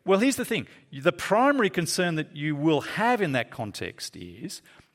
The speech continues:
which one will make me happy? Which will I enjoy the most? Maldives or Moree?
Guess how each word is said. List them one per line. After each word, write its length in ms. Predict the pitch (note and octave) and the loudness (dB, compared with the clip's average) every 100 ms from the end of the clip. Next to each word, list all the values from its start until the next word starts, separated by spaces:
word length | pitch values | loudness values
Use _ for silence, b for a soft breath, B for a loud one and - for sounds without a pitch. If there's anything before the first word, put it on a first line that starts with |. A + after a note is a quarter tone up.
| b | b
which 360 | A2 A#2 A#2 - | -4 -4 -4 -4
one 200 | A#2 C#3 | -6 -4
will 120 | D#3+ | -6
make 260 | G#2 G2 - | -6 -8 -10
me 100 | C3 | -10
happy? 480 | C3+ F3 - - _ _ _ _ _ _ _ _ _ _ | -10 -12 -14 -18 _ _ _ _ _ _ _ _ _ _
Which 240 | G#3+ - | -14 -10
will 100 | G#3 | -6
I 140 | G3 G3+ | -6 -6
enjoy 340 | G3 G#3+ A3+ | -6 -4 -4
the 80 | E3 | -6
most? 460 | F#2+ C#2+ - - - _ _ _ _ _ _ _ _ _ _ - | -10 -12 -18 -20 -20 _ _ _ _ _ _ _ _ _ _ -14
Maldives 920 | F#2 B2 A2 G#2 D3+ A#3 - - - _ | -6 -6 -4 -6 -6 -10 -14 -18 -20 _
or 160 | B2 C3 | -6 -4
Moree? 520 | C#3 E3+ G3 E4 - | -2 -2 -4 -6 -8